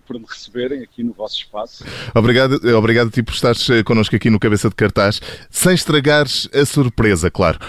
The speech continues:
Speaker 2: Fala-nos um pouco deste espetáculo, Uma Noite na Lua, e também do que é que trata um,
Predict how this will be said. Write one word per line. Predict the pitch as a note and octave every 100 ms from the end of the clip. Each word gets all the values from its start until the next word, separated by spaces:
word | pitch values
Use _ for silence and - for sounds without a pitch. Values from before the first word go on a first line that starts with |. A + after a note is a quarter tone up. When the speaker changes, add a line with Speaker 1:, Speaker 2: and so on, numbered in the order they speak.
| -
Speaker 2:
Fala-nos | - - B2 A#2+ A#2 A2+ G#2 - -
um | A#2
pouco | A2 B2 A2+ A#2
deste | G#2 A2 G#2+ - - G#2+ G#2
espetáculo, | F#2+ - G#2 F#2+ G#2+ A#2 C3 B2+
Uma | G#2+ G#2 G2+
Noite | G#2 G2+ G2+
na |
Lua, | F#2 G2 A#2
e | G#2+
também | A#2+ F2+ F#2+ F#2
do | F2
que | -
é | F#2
que |
trata | - F2
um, | -